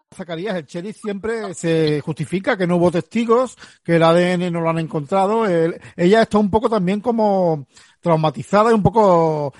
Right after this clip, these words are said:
drástica, ¿no? Ella dice, le dice al sheriff, le sugiere que cuando nazca un varón,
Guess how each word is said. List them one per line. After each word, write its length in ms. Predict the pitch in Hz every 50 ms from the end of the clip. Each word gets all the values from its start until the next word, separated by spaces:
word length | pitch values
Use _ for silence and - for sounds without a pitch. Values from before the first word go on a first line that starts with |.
| - _ _ _
drástica, 720 | - - 214 185 156 185 240 - - - 190 156 - 151 135
¿no? 180 | 151 202 254
Ella 140 | 226 180 185
dice, 240 | 180 175 - - -
le 80 | 180 170
dice 240 | 170 170 - -
al 80 | 165 156
sheriff, 380 | - - 196 208 226 269 247 - - - - - -
le 100 | 165 175
sugiere 320 | - 165 - - 196 233
que 120 | 254 247 190
cuando 460 | 190 208 202 190 180 170 180 175 170
nazca 360 | 170 202 202 - - 226 233
un 340 | 220 214 208 202 202 202 185
varón, 420 | 190 180 180 180 214 262 302 220